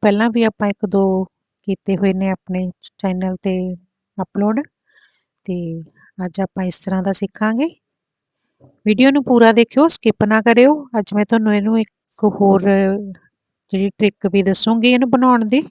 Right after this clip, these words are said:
ਸਭ ਤੋਂ ਪਹਿਲਾਂ ਆਪਾਂ ਧਾਗਾ ਲੈ ਕੇ ਮੈਜਿਕ ਰਿੰਗ ਬਣਾ ਲੈਣਾ ਵਾ। ਮੈਜਿਕ ਰਿੰਗ ਬਣਾਉਣ ਤੋਂ ਬਾਅਦ ਆਪਾਂ ਜਿਹੜੀ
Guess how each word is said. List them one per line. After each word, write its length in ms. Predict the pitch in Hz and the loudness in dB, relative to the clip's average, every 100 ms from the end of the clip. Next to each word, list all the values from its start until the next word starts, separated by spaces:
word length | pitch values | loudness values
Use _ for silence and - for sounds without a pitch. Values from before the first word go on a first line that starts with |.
| _ _ _ _ _ _ _ _ _ _ _ - | _ _ _ _ _ _ _ _ _ _ _ -8
ਸਭ 140 | - - | -6 0
ਤੋਂ 80 | 240 | 2
ਪਹਿਲਾਂ 280 | 233 226 247 | 4 4 2
ਆਪਾਂ 220 | - 220 208 | 2 -2 0
ਧਾਗਾ 320 | 233 208 196 | 0 0 -2
ਲੈ 180 | 196 185 | 0 -2
ਕੇ 200 | - 285 - _ - | -4 -6 -6 _ -6
ਮੈਜਿਕ 420 | 190 180 208 - | -4 -4 -6 -4
ਰਿੰਗ 180 | 202 202 | -4 -2
ਬਣਾ 280 | 196 220 220 | -2 0 0
ਲੈਣਾ 340 | 196 185 196 | -2 -2 -2
ਵਾ। 160 | 214 294 - _ _ _ _ _ _ _ _ _ _ - | -2 -6 -10 _ _ _ _ _ _ _ _ _ _ -4
ਮੈਜਿਕ 400 | 196 170 226 220 | -2 -2 -4 -2
ਰਿੰਗ 160 | 226 | 0
ਬਣਾਉਣ 340 | 214 233 240 226 | 0 2 2 2
ਤੋਂ 140 | 214 | 2
ਬਾਅਦ 260 | 202 208 226 | 4 4 4
ਆਪਾਂ 280 | - 208 202 | 2 0 0
ਜਿਹੜੀ 220 | 208 | 0